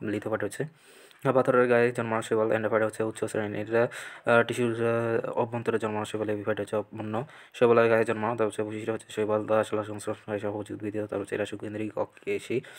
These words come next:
এককোষী, তার হচ্ছে বা হচ্ছে বহুকোষী। শৈবালে কখনো সত্যিকার মূল এবং কাণ্ড ও পাতা সৃষ্টি হয় না, অর্থাৎ, আহ, এরা সমগ্র দেহে thalloid, এদের দেহে, আহ, ভাস্কুলার টিস্যু নেই, এদের জননাঙ্গ এককোষী,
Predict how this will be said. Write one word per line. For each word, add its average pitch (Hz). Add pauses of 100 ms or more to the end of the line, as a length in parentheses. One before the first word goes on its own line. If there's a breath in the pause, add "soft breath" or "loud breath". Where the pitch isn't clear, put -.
(600 loud breath)
এককোষী, 120
তার 117
হচ্ছে 113
বা 110
হচ্ছে 110
বহুকোষী। 107
শৈবালে 107
কখনো 107
সত্যিকার 107
মূল 104
এবং 104
কাণ্ড 104
ও 104
পাতা 104
সৃষ্টি 107
হয় 104
না, 98
অর্থাৎ, 104
আহ, 110 (360 loud breath)
এরা 117
সমগ্র 110
দেহে 110
thalloid, 113 (360 soft breath)
এদের 117
দেহে, 120
আহ, 117
ভাস্কুলার 110
টিস্যু 107
নেই, 107
এদের 110
জননাঙ্গ 107
এককোষী, 110